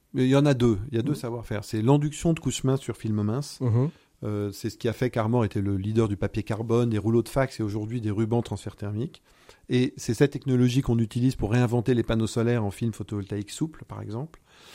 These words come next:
Speaker 1: Et puis le deuxième savoir-faire, c'est ce qu'on appelle le re-, remanufacturing, le reconditionnement industriel.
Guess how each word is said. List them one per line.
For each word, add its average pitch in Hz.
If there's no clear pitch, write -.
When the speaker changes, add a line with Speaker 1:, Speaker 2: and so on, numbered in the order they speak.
Speaker 1:
Et 120
puis 151
le 127
deuxième 131
savoir-faire, 127
c'est 123
ce -
qu'on 117
appelle 135
le 117
re-, 127
remanufacturing, 123
le 104
reconditionnement 117
industriel. 107